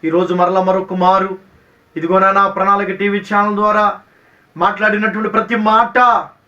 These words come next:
మీ బిడ్డలను నాటింపు చేయండి, ఫలింప దయచేయండి. ప్రణాళిక టీవీ ఛానల్ వారిని, వారు చేస్తున్న పనంతటిని ఆశీర్వదించండి. నీ దేన సేవకుడు నన్ను, నా కుటుంబాన్ని కూడా దీవించండి ప్రభువా. నీ చిత్తమైతే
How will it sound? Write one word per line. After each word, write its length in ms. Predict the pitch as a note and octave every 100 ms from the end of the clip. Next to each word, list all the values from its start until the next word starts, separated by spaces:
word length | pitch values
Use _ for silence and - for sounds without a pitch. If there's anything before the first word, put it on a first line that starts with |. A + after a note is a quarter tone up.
| _ E3+
మీ 80 |
బిడ్డలను 340 | D#3+ E3 E3 D#3
నాటింపు 400 | D#3 D#3 D#3+ D#3
చేయండి, 300 | - D3+ C#3
ఫలింప 320 | D3+ C#3+ C3
దయచేయండి. 560 | C3+ C3 - C#3 C3+ - _ _ _ _ _ _ -
ప్రణాళిక 440 | D3+ E3 E3+ E3
టీవీ 320 | F3 F3 F3 E3+ F3+
ఛానల్ 180 | F3 F3+
వారిని, 420 | F3 F3 F3+ F3 _ _ _ _ -
వారు 200 | D#3 F3+
చేస్తున్న 240 | F3+ F#3 F3
పనంతటిని 480 | F#3+ G3 G3+ G3
ఆశీర్వదించండి. 920 | G3 G3+ - G3 E3+ C#3+ C3+ C#3+ C3 C#3+ _ _ _ _ _ -
నీ 80 |
దేన 180 | D3 E3
సేవకుడు 440 | E3+ F3+ F3 E3+ F3+
నన్ను, 260 | F3 F#3
నా 120 | F3+
కుటుంబాన్ని 540 | F3+ F#3 F#3+ F3+ F#3+ F#3
కూడా 140 | F#3+
దీవించండి 560 | D#3+ G3 G3 F#3+ F3+ D#3+
ప్రభువా. 420 | - C#3 B2 C3+ - _ - - - -
నీ 40 |
చిత్తమైతే 1000 | D3+ F3+ F3+ F#3 F#3 F#3+ G3 G3 F3+ -